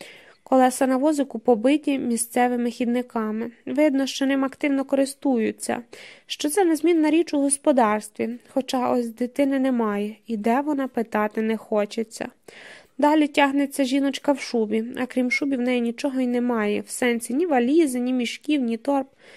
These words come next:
Схоже, єдина родинна цінність — це її шуба. Ось вона її й не скидає,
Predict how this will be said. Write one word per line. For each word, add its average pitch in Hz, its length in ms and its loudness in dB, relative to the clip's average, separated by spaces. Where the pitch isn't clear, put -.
Схоже, 302 420 2
єдина 294 380 4
родинна 294 400 2
цінність — 247 560 0
це 226 180 4
її 226 180 4
шуба. 220 500 0
Ось 403 200 -2
вона 294 240 2
її 311 240 4
й 311 40 2
не 302 120 0
скидає, 214 640 -2